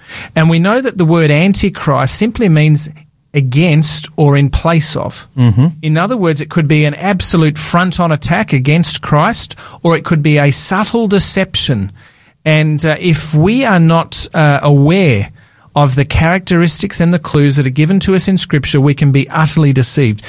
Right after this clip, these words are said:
Speaker 1: So last night, Nick, just finishing this review, in Daniel chapter seven, uh, and verse eight, uh, seven and eight, Daniel sees this fourth beast, which is the Roman Empire. And out of that fourth beast, on its head, there are ten horns.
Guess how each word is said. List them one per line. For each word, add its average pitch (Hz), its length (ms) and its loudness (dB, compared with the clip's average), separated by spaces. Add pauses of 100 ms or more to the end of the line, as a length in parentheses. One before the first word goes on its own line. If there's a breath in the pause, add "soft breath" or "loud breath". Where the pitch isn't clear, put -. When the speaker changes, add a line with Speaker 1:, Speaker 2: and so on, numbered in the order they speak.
(180 loud breath)
Speaker 1:
So 185 200 0
last 214 380 0
night, 165 220 2
Nick, 139 200 -2
just - 240 -2
finishing 208 440 2
this 156 160 0
review, 120 360 2 (360 loud breath)
in 170 180 4
Daniel 226 380 2
chapter 180 420 -2
seven, 127 540 0 (340 loud breath)
uh, - 40 -2
and 151 440 2
verse 202 360 -2 (100)
eight, 151 420 -2
uh, 151 140 4
seven 220 260 0
and 175 100 4
eight, 135 200 2
Daniel 196 280 2
sees 160 300 0
this 151 180 2
fourth - 400 0
beast, 139 300 0
which 135 160 0
is 139 120 2
the 139 100 2
Roman 156 320 2
Empire. 120 440 -2 (460 loud breath)
And 156 360 2
out 220 300 -2
of 277 100 -2
that 220 180 -4
fourth 165 360 0
beast, 147 280 0
on 196 160 2
its - 180 -4
head, 165 240 0
there 147 140 2
are 143 60 2
ten 147 320 2
horns. 139 500 0